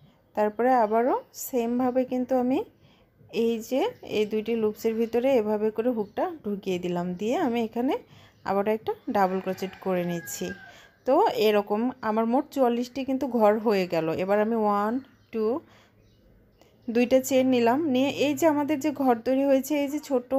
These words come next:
হোল দেখতে পাচ্ছেন, এর ভিতরে এখন আমি কি করব, একটা ডাবল ক্রোচেট করে নেব। এরকম একটা ডাবল ক্রোচেট করলাম এবং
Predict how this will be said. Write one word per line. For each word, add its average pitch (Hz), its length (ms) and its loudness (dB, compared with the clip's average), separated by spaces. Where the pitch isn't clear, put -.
হোল 247 140 4
দেখতে 277 240 -6
পাচ্ছেন, 285 320 -2
এর 294 140 2
ভিতরে 311 220 0
এখন 294 200 -2
আমি 285 180 -2
কি 302 160 -6
করব, 294 140 -4
একটা 339 180 0
ডাবল 233 360 4
ক্রোচেট 196 300 -4
করে 180 240 -2
নেব। 170 140 -4
এরকম 233 240 2
একটা 247 140 -2
ডাবল 214 260 4
ক্রোচেট 190 280 -4
করলাম 180 280 -2
এবং 233 120 0